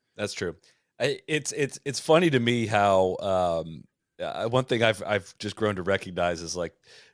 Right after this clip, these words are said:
tour players, espe-, they, they could see exactly what's right in front of them, right? They, they could see how it relates to and affects them directly, and they're very willing to speak. A lot, some of them are very willing to speak on that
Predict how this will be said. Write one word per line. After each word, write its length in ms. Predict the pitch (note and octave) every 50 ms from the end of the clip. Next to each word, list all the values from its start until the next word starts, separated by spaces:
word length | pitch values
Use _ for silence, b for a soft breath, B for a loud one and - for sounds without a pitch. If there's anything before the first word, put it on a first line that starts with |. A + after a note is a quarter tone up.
| b _
tour 200 | - C#3+ D#3 E3
players, 320 | D#3+ - E3 D3+ C#3+ B2+ A#2+
espe-, 320 | A#2 - - B2 A2+ -
they, 300 | A2 B2 C#3+ D3+ D#3 - -
they 140 | B2 C3+ D3+
could 180 | - F3+ D3
see 280 | - - - D3+ C#3 A2+
exactly 760 | G2+ F#2+ F#2+ G2 F#2+ G2 G#2 G#2 A2 A#2 - - B2+ C3+ C3
what's 280 | A#2 G2+ G#2+ F#2+ - -
right 300 | F2 F#2+ F#2+ F#2 F#2 -
in 140 | F#2 F2
front 240 | E2+ - - E2+ D#2
of 100 | D#2 -
them, 180 | - D2 C#2+ - _ _
right? 220 | F2+ G2 G2 G#2+ - - D#2 F#2
They, 180 | A2 A#2 A2+
they 340 | A2+ G2+ A2+ A#2 G#2+ G#2 G#2 F#2
could 240 | - - A#2 G#2
see 140 | - - A2+
how 260 | G2 - C3 C#3+ D#3
it 100 | E3 -
relates 480 | C3 B2 A#2 A#2 A#2 B2 C3 C3 - -
to 160 | - - B2 A2+
and 80 | G#2 G2+
affects 420 | G2 - - A#2 A2+ - - -
them 320 | - G2+ A2 G#2+ A2 A2 b b b b b b _ _ _
directly, 640 | - A2+ A2 A#2 A#2 A2+ - - A2 G2+ F#2 E2+ D#2+ -
and 400 | G#2 G#2 G#2 G2+ G2+ F#2+ F#2+ - -
they're 240 | - G2+ A#2+ A#2+ A2+
very 400 | G#2+ - - C3 C#3 D#3 E3 E3
willing 320 | - D#3+ E3+ E3+ F3+ F3 D#3+
to 80 | C#3+
speak. 300 | C3 - - C#3 C#3+ C#3+ -
A 100 | C#3+ C3
lot, 320 | - D3+ E3+ F#3+ G3 - -
some 120 | - E3+
of 60 | D#3
them 100 | B2+ A#2
are 100 | A#2+ A2
very 320 | G#2+ G#2+ B2 C#3+ E3 F3 E3
willing 280 | D3 D#3 E3 E3 D#3
to 60 | D3 C3+
speak 360 | - - - D3+ C#3+ C#3 -
on 140 | C3 B2 A#2+
that 140 | A#2+ A2+